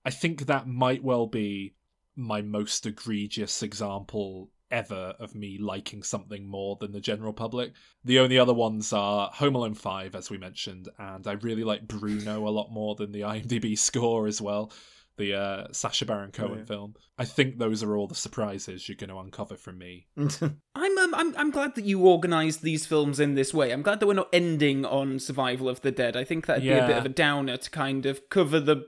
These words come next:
Speaker 3: the main three in the trilogy, and then it'd sort of, yeah, maybe peter out. But,
Speaker 1: Yeah,
Speaker 3: um,
Speaker 1: and I,
Speaker 3: yeah.
Speaker 1: I, I, I think it's, it's a lot nicer to watch them in this order as well, going through for the rewatch,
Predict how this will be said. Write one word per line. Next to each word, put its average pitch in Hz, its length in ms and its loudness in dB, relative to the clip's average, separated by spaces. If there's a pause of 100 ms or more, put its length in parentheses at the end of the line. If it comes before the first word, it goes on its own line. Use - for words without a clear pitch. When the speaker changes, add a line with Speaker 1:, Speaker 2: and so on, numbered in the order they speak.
Speaker 3:
the 156 320 2
main 147 360 4
three 135 360 0
in 131 80 -2
the 135 80 -4
trilogy, 131 500 -2
and 123 180 -4
then 123 180 0
it'd - 180 -6
sort 113 280 -6
of, 120 160 -10
yeah, 120 200 -2
maybe 120 260 -8
peter 127 460 -4
out. 113 300 -2 (160)
But, 117 200 -4
Speaker 1:
Yeah, 233 220 6
Speaker 3:
um, 220 60 8
Speaker 1:
and 214 100 6
I, 214 160 6
Speaker 3:
yeah. 156 160 4
Speaker 1:
I, 196 180 2
I, 202 240 2
I 190 140 4
think 214 240 -2
it's, - 240 -4 (160)
it's 180 140 -2
a 202 60 4
lot 196 280 0
nicer 156 480 0
to 135 160 -2
watch 117 400 0
them 139 240 0
in 143 120 -2
this 139 220 -4
order 139 380 2
as 113 120 -6
well, 117 300 -4
going 131 300 -2
through 120 220 -4
for 113 120 -14
the 113 100 -6
rewatch, 123 560 -2